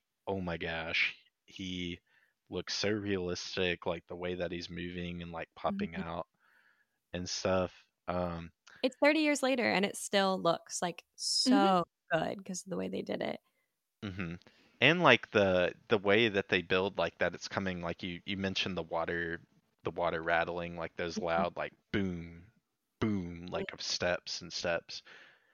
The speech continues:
Speaker 1: You,
Speaker 2: It's
Speaker 1: you,
Speaker 2: so
Speaker 1: you just
Speaker 2: long.
Speaker 1: know something's gonna happen, like, something bad, and then, like, once the action, like,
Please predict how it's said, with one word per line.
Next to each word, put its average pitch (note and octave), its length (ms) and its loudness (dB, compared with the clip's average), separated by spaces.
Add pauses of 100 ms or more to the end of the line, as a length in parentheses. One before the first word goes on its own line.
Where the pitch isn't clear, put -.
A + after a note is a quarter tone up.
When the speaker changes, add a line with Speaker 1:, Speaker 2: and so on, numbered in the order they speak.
(240)
Speaker 1:
You, G#2 120 -4
Speaker 2:
It's - 140 0
Speaker 1:
you, G#2+ 180 0
Speaker 2:
so A3+ 160 8
Speaker 1:
you G3+ 120 2
just F3+ 240 6
Speaker 2:
long. - 20 -4
Speaker 1:
know F#2+ 540 2
something's F#2 540 -4
gonna F2 200 0
happen, F2 560 -4
like, E2+ 260 -10
something F2 420 -8
bad, E2+ 420 -2
and E2+ 160 -10
then, E2+ 120 -8
like, D#2+ 240 -8
once G2 200 -4
the - 160 -4
action, E2+ 420 -2
like, A#1+ 180 -12